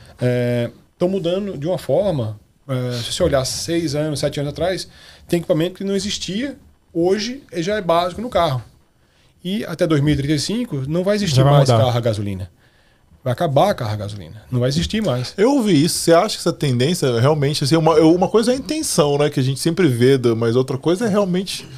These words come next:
Speaker 1: Olha,
Speaker 3: você acha que
Speaker 2: até
Speaker 3: isso
Speaker 2: a Vera, né?
Speaker 3: É, por isso eu falo, como você vê essa evolução dos carros, né, até, ah, o aumento dos carros elétricos e tal.
Speaker 1: Isso.
Speaker 3: Isso eu queria te perguntar, você, você acha que a gente tá
Speaker 1: Pra,
Speaker 3: próximo disso mesmo?
Speaker 1: pra
Speaker 3: Só
Speaker 1: você ter uma
Speaker 3: curiosidade.
Speaker 1: ideia, por exemplo,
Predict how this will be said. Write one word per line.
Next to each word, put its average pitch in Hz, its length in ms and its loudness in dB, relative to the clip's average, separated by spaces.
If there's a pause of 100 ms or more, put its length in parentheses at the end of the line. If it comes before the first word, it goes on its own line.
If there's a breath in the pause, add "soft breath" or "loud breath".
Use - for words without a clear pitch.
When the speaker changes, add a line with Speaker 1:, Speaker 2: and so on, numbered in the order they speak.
(140 loud breath)
Speaker 1:
Olha, 170 120 2
Speaker 3:
você 135 60 4
acha 202 160 2
que - 40 -8
Speaker 2:
até 131 80 -4
Speaker 3:
isso 151 80 2
Speaker 2:
a 147 60 6
Vera, 123 380 4
né? 147 220 4
Speaker 3:
É, 180 180 8
por 139 100 2
isso 214 100 4
eu 240 60 4
falo, 185 120 0
como 226 140 -2
você 226 240 2
vê 135 180 4
essa 170 160 2
evolução 131 380 2
dos 104 160 -8
carros, 135 400 4
né, 127 100 2
até, 120 180 2
ah, 147 420 2
o 127 100 2
aumento 127 320 2
dos 117 100 -8
carros 117 260 2
elétricos 113 640 2
e 107 80 -4
tal. 131 360 0 (100)
Speaker 1:
Isso. 123 300 0
Speaker 3:
Isso 123 100 4
eu 170 60 6
queria 202 140 -2
te - 60 -10
perguntar, 214 220 -2
você, - 220 0
você - 340 -4
acha 190 220 2
que 185 120 -4 (480 loud breath)
a 151 100 -2
gente 170 140 -4
tá 190 100 4
Speaker 1:
Pra, 165 140 4
Speaker 3:
próximo 175 280 0
disso 131 240 -2
mesmo? 147 180 -2
Speaker 1:
pra 143 120 2
Speaker 3:
Só - 80 2
Speaker 1:
você 147 120 -4
ter 175 60 0
uma 185 60 4
Speaker 3:
curiosidade. 127 340 4
Speaker 1:
ideia, 107 120 -4
por 127 80 -2
exemplo, 117 480 -4